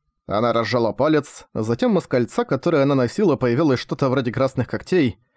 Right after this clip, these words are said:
и когти пытались пробить грудь Райнера по прямой линии.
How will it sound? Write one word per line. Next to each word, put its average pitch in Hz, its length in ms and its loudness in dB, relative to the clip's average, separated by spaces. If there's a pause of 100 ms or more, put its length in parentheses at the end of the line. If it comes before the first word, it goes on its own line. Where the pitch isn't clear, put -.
(140)
и 156 240 2
когти 190 360 -2
пытались 151 440 0
пробить 120 300 -2
грудь 120 240 -2
Райнера 151 340 0
по 214 120 -4
прямой 139 340 2
линии. 120 480 0